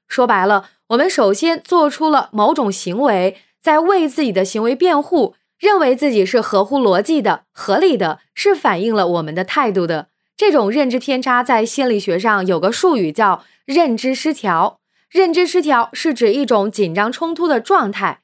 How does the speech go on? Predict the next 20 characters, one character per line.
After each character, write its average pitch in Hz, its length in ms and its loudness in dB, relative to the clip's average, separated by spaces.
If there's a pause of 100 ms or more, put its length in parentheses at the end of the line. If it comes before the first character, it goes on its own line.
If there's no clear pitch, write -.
(180)
如 277 220 2
果 311 160 2
一 220 120 -2
个 254 120 2
人 226 180 2
同 226 220 0
时 240 200 0
拥 233 160 2
有 185 160 0
心 254 220 -2
理 208 120 0
上 208 220 -2
不 220 120 0
一 208 100 0
致 220 140 0
的 196 120 0
两 180 280 -2
种 302 160 0
认 240 220 2
知， 285 300 -2